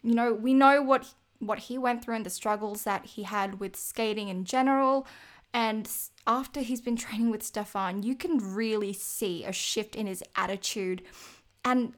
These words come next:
obviously that translates to his skating. So I'm just super happy that he's back and in this, like, this form, 'cause it's so nice to see. So in a short program, which was to Great Spirit by Armin van Buuren, which is very,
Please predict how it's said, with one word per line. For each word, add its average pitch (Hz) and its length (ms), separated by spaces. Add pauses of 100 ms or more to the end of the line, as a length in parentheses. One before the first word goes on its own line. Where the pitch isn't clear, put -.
(180)
obviously 233 440
that 202 160
translates 196 560
to - 120
his 180 140
skating. - 480
So 180 460 (180)
I'm 240 240
just 285 400
super 220 300
happy 220 640
that 190 320 (240)
he's 226 240
back 202 320
and 214 160
in 196 460
this, - 440 (240)
like, 170 120 (100)
this 262 400
form, 160 440
'cause 196 280
it's 233 180
so 247 400
nice 196 320
to 190 140
see. - 360 (760)
So 277 360
in 262 180
a 254 40
short 254 340
program, 349 680
which 214 180
was 226 120
to 202 280 (200)
Great 240 300
Spirit 320 400
by 233 140
Armin 220 320
van 202 220
Buuren, 277 460
which 220 220
is 226 260
very, 262 460